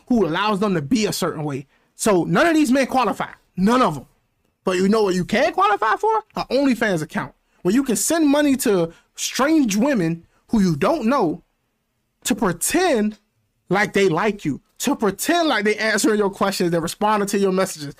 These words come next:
No, sorry, sad. Men are the victims of this. And we're not supposed to have sympathy for the men because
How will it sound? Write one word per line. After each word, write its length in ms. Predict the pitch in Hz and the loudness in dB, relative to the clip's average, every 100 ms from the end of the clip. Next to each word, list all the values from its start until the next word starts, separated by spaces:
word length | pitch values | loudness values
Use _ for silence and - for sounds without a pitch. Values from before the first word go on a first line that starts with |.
| - - - | -20 -12 -4
No, 320 | 208 180 147 | 0 0 -2
sorry, 560 | - - 214 208 165 160 | -8 -4 0 2 0 -4
sad. 540 | - - 226 220 160 _ _ - | -8 -4 0 0 -2 _ _ -2
Men 560 | 160 175 247 277 262 - | 2 4 4 2 0 0
are 200 | 214 196 | 0 2
the 140 | 175 | 0
victims 640 | 143 - 220 226 214 180 170 | -2 0 0 0 0 2 0
of 160 | 151 | 0
this. 420 | 156 117 - - _ _ _ _ _ _ _ _ _ _ _ _ _ _ _ _ _ _ _ _ _ _ _ _ _ - | -2 -4 -10 -16 _ _ _ _ _ _ _ _ _ _ _ _ _ _ _ _ _ _ _ _ _ _ _ _ _ -4
And 300 | 240 214 175 | 0 0 2
we're 80 | 240 | 2
not 160 | 285 269 | 2 0
supposed 260 | 247 262 | 2 0
to 60 | 240 | 2
have 200 | 226 214 | 0 -2
sympathy 460 | - 302 302 254 226 | 0 0 0 -2 -2
for 200 | 233 202 | 0 0
the 60 | |
men 480 | 170 226 247 202 196 _ - | 0 0 0 -2 -6 _ -4
because 520 | 196 247 226 190 | -2 2 2 2